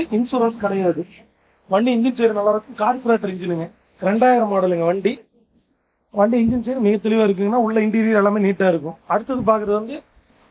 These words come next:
டி என் முப்பத்தி நாலு ஒயிட் கலர் வண்டிங்க, திருச்செங்கோடு நம்பர், நாமக்கல் மாவட்டம் திருச்செங்கோடு.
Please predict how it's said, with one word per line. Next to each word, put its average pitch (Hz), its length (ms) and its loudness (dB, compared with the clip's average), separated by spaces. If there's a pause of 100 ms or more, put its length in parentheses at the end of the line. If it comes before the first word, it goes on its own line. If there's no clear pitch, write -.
(160)
டி 277 140 2
என் 277 100 2
முப்பத்தி 240 440 0
நாலு 202 320 2 (420)
ஒயிட் 240 220 0
கலர் 240 180 2
வண்டிங்க, 208 380 -2 (420)
திருச்செங்கோடு 262 520 2
நம்பர், 196 360 -4
நாமக்கல் 226 440 -2
மாவட்டம் 214 380 0
திருச்செங்கோடு. 214 540 -2